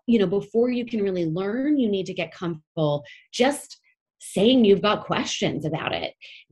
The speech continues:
being vulnerable about it. And a hundred women came to this town hall, and it was unreal.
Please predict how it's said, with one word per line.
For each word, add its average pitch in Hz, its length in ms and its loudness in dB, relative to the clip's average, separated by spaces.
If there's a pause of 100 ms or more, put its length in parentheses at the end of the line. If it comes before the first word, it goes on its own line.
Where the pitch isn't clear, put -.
being 240 400 4
vulnerable 185 680 2
about - 300 -6
it. - 140 -8 (260)
And 190 460 2 (120)
a 185 60 -6
hundred 220 260 0
women 226 240 0
came - 420 -8
to 180 100 -4
this 160 160 -4
town 160 240 0
hall, 139 420 -4
and 185 80 0
it 180 100 0
was 175 280 -4
unreal. 208 1600 -2